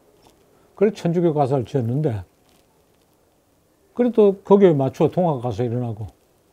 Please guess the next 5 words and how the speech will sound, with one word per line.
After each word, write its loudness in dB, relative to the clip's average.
그러나 2
천주교가 2
포교를 4
어지간히 2
하고 -4